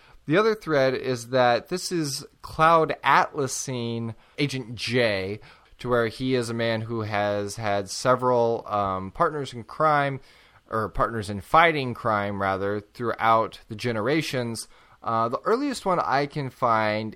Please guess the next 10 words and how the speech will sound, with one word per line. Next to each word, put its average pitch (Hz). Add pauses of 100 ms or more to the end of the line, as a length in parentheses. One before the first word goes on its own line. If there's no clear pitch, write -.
(160)
is, 107 (440)
uh, 98 (220)
probably 135
Wild 113
Wild 98
West, 87 (460)
where 113
he 110
was 107
fighting, 107